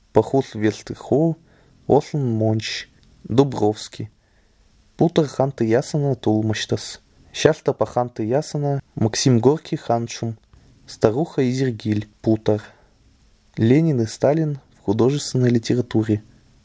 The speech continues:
Папа Ота тулмощтас. Акт обстоятшаты елпиин, карты щункат мухты. Архангельской нем, тайты Ямало-Ненецкой автономный округ,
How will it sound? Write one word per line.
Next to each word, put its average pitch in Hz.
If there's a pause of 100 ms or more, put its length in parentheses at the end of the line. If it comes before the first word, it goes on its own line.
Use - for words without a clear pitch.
(120)
Папа 151
Ота 123
тулмощтас. 110 (400)
Акт 156
обстоятшаты 127
елпиин, 117 (340)
карты 139
щункат 143
мухты. 123 (800)
Архангельской 139
нем, 139 (260)
тайты 117
Ямало-Ненецкой 110 (180)
автономный 117
округ, -